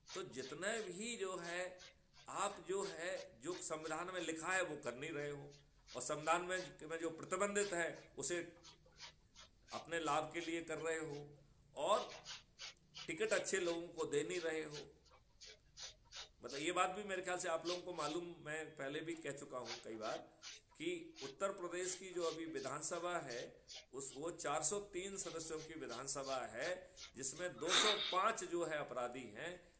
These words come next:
which makes it फिफ्टी वन परसेंट। मतलब आज उत्तर प्रदेश की विधानसभा में it is the majority of the criminals।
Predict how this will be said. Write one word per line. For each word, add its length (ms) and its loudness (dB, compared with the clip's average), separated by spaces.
which 160 -4
makes 300 -2
it 120 0
फिफ्टी 460 -8
वन 160 0
परसेंट। 460 -8
मतलब 400 -2
आज 240 4
उत्तर 320 0
प्रदेश 420 0
की 160 -4
विधानसभा 720 2
में 460 -2
it 120 -4
is 160 2
the 120 4
majority 560 6
of 140 6
the 140 -2
criminals। 420 -4